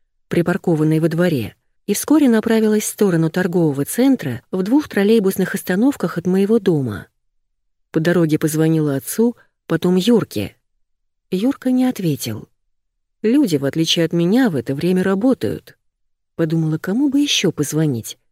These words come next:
но в конце концов отбросила мобильный на соседнее сиденье. В торговом центре я пробыла довольно долго. Забрела в книжный магазин, купила любовный роман и устроилась с ним в кафетерии.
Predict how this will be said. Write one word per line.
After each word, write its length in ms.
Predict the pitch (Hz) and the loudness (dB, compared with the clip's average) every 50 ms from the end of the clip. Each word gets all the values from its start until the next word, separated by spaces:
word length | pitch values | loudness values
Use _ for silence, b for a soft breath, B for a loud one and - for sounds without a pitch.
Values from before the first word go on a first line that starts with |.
| _ _ _ _ _ _ _ _ _ _ - | _ _ _ _ _ _ _ _ _ _ -4
но 100 | 190 190 | -4 -4
в 80 | - | -2
конце 300 | - 220 226 240 - 320 | 0 0 0 0 0 -2
концов 460 | - - 294 277 - - 247 233 - - - | 0 0 0 0 2 0 -2 -2 -2 -4 -4
отбросила 600 | 202 190 196 185 220 226 196 165 - 151 151 151 | -2 -2 0 2 2 2 2 2 0 0 0 0
мобильный 560 | 156 156 165 175 226 269 262 214 165 147 143 | 0 0 0 2 2 2 4 2 2 0 0
на 100 | 147 147 | -2 -2
соседнее 560 | - - 175 - - 208 196 175 196 196 202 | -2 -4 -4 -2 0 0 0 2 2 0 0
сиденье. 720 | 196 - 226 214 196 180 143 117 107 92 76 71 - - _ _ _ _ _ _ _ _ _ _ _ _ _ _ _ _ _ _ _ _ | 0 0 -2 0 2 2 0 0 -2 -4 -6 -10 -12 -14 _ _ _ _ _ _ _ _ _ _ _ _ _ _ _ _ _ _ _ _
В 80 | _ - | _ -6
торговом 520 | - 208 202 202 269 320 320 294 262 240 | -4 -4 -2 2 2 4 4 4 2 2
центре 460 | 220 - - 262 277 277 262 - 202 190 | 0 0 2 4 4 4 2 2 0 0
я 100 | 180 165 | 2 2
пробыла 420 | 175 175 165 165 170 190 214 214 | 2 2 2 2 2 2 2 2
довольно 480 | 180 180 170 165 185 196 196 196 202 196 | 2 0 0 0 2 2 2 2 0 0
долго. 560 | 185 240 277 269 196 143 - 104 101 - - _ _ _ _ _ _ _ _ _ _ _ _ | 2 4 4 4 4 2 0 -4 -8 -8 -14 _ _ _ _ _ _ _ _ _ _ _ _
Забрела 440 | 156 156 175 175 214 240 277 320 339 | -4 -2 -2 0 0 0 0 0 -2
в 60 | - | -4
книжный 460 | - - 226 208 196 175 160 170 160 | -2 0 2 2 2 2 2 2 2
магазин, 600 | 156 156 147 151 143 139 135 165 208 254 262 262 - _ _ _ _ _ _ _ _ _ | 2 2 0 0 0 0 0 0 2 2 0 0 -4 _ _ _ _ _ _ _ _ _
купила 380 | _ 240 - - 214 165 147 | _ -4 0 0 0 0 0
любовный 560 | 147 147 180 185 165 165 147 127 127 123 123 | 0 0 0 0 2 0 0 0 -2 -6 -4
роман 420 | 117 131 139 151 185 247 277 285 269 b b b b b _ _ _ _ | -4 -2 0 0 2 4 2 2 0 b b b b b _ _ _ _
и 80 | - 208 | 0 2
устроилась 560 | 208 220 - - - 320 330 320 277 254 247 | 2 0 0 0 2 4 4 4 4 2 0
с 120 | - - 254 | 0 0 2
ним 140 | 247 247 | 2 2
в 60 | 233 - | 0 0
кафетерии. 800 | - 240 - 254 247 - - 175 156 131 120 113 110 - - | -4 -2 0 -2 -2 0 0 0 0 -2 -4 -6 -8 -10 -14